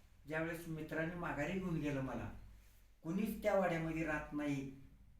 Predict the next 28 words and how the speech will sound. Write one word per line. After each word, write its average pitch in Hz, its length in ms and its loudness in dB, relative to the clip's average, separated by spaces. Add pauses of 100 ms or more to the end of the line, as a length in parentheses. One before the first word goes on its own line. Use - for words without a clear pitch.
(520)
चला 156 160 -2
दाखवतो 143 460 -4
म्हणून 139 280 -2
ज्या 143 140 2
वेळेला 151 260 2
घेऊन 156 400 2
गेलं, 131 320 4 (540)
त्यावेळेला 196 360 2
आम्ही 202 260 4
पाहिलं 196 320 4
तिथं 196 260 0
सतरंजी 185 480 2
नव्हती, 180 480 -4 (560)
पान 170 200 0
सुपारी 170 340 2 (100)
तर 170 60 0
मी 165 140 2
अगोदरच 156 540 0
खिशामध्ये 147 440 -4
घातली 143 300 -2
होती. 135 380 -8 (720)
आता 165 220 -4 (100)
मागं 185 520 10
वाड्यामध्ये 196 600 8
नेऊन 156 260 2
ज्या 170 140 6
वेळेला 156 280 4
दाखवला, 135 600 0